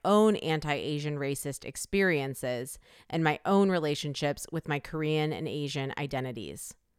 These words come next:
I've also been on a much longer journey, a thirty-three-year-long journey, of trying to figure out who I am, where I come from,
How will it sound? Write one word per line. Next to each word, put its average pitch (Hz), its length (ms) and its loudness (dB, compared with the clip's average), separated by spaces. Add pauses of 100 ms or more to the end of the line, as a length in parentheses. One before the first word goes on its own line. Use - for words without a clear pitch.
(500)
I've 170 220 4
also 240 460 6
been 165 420 4
on 147 140 -2
a 143 60 -2
much 156 360 0
longer 151 380 2
journey, 107 480 -10 (340)
a 160 60 0
thirty-three-year-long 170 1500 4
journey, 110 480 -8 (360)
of - 140 -6
trying 175 440 2
to 202 100 -4
figure 156 340 0
out 135 300 4 (160)
who 196 180 2
I 196 160 6
am, 143 560 -2 (400)
where 160 300 4
I 180 160 6
come 156 260 -4
from, 143 420 -2